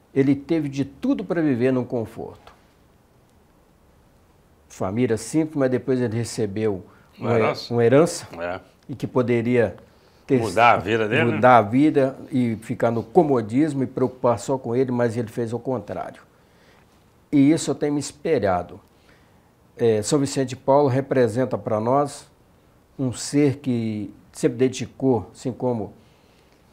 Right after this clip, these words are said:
Speaker 1: todas as pessoas que fazem o bem, porque se espera em São Vicente de Paulo, espera no mandamento de Jesus.
Speaker 2: E quando você fala vicentino, né, rapaz, eu acho interessante, porque quem não conhece a sociedade, não conhece o trabalho vicentino, acha que o vicentino é aquele,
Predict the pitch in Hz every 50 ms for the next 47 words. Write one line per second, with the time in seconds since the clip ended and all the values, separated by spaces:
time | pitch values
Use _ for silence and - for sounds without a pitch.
0 | _ _ _ _ _ _ _ _ _ _ 165 165 147 139 - - - 151 135 123
1 | - - 127 120 - - 113 - - 110 107 113 110 131 117 104 113 117 127 123
2 | - - 123 110 - - 110 - - - 117 107 98 101 95 - 110 101 101 98
3 | - 104 101 - - - - 113 123 135 139 139 139 147 143 - - - - _
4 | _ - 170 170 165 160 139 147 135 135 139 135 131 127 131 139 135 135 127 120
5 | 120 113 113 - 135 131 123 110 110 98 - - - - - - 92 - 131 127
6 | 135 139 - - 147 127 117 117 123 - - 123 101 82 - - 151 147 147 127
7 | 107 - - 98 92 107 113 - - 110 - 120 107 90 - - - - 127 -
8 | - 107 92 - - 131 123 104 - - - _ - 151 165 165 156 - 147 117
9 | 110 117 117 101 - - - - - _ _ _ _ _ _ _ - - - -
10 | - - - - 92 92 92 90 90 87 - - - - - - 80 78 82 101
11 | 117 117 110 107 95 98 95 87 113 101 - 107 95 - 92 85 87 95 90 90
12 | 87 - - 92 80 - - - 143 143 127 123 131 139 123 - 135 139 120 123
13 | 117 - 127 110 95 - 127 143 143 127 - 147 135 143 127